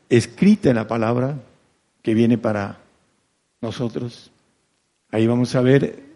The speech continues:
eh, Abacú uno seis, dice, "Yo, porque aquí yo levanto a los caldeos".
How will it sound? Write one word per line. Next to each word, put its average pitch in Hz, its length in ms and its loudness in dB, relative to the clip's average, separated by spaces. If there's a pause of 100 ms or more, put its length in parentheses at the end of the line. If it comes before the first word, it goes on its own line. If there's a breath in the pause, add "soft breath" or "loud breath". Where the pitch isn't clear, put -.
(160)
eh, 110 720 -2 (340)
Abacú 135 520 0 (800)
uno 143 340 0
seis, - 720 -2 (280)
dice, - 320 -4 (160)
"Yo, 151 300 4 (1120)
porque 143 280 6
aquí 170 300 6
yo 165 380 6
levanto 127 840 0
a 113 120 -4
los 104 240 -6
caldeos". 98 680 -8